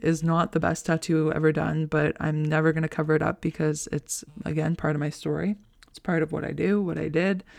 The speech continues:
who I was. Hakuna Matata, right? <laughs> So that one, I don't re-, I, where are we? Like,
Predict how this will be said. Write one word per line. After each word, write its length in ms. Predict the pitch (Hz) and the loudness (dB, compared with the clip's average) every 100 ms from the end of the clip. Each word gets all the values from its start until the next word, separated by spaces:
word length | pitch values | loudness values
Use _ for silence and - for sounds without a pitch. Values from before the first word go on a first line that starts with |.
| - - - - - - | -20 -18 -18 -18 -18 -2
who 120 | 175 | 4
I 100 | 160 | 4
was. 540 | 151 185 208 208 202 - _ _ _ _ _ _ - | 6 6 6 4 -2 -12 _ _ _ _ _ _ -20
Hakuna 320 | 196 208 180 | -2 2 2
Matata, 420 | 180 - 160 156 | 2 4 4 4
right? 280 | 151 175 208 208 202 - | 4 4 2 0 4 6
<laughs> 120 | 220 - - - - - 214 - | 6 4 -20 -16 -12 -8 -10 -6
So 540 | - 196 196 196 196 - | 4 8 10 10 6 2
that 420 | 175 180 220 - | 0 4 4 6
one, 560 | 226 233 233 233 233 - | 4 6 6 4 0 -4
I 200 | 175 170 - | -6 -6 0
don't 320 | 190 220 - | 4 4 4
re-, 120 | 220 - | -2 0
I, 220 | 180 170 - - - - _ _ _ | -2 -2 -4 -20 -20 -20 _ _ _
where 500 | 208 170 185 202 220 180 | -10 -6 -6 -6 -6 -6
are 180 | 165 | -6
we? 280 | 170 180 185 | -6 -6 -8
Like, 340 | 185 190 - | -6 -4 -6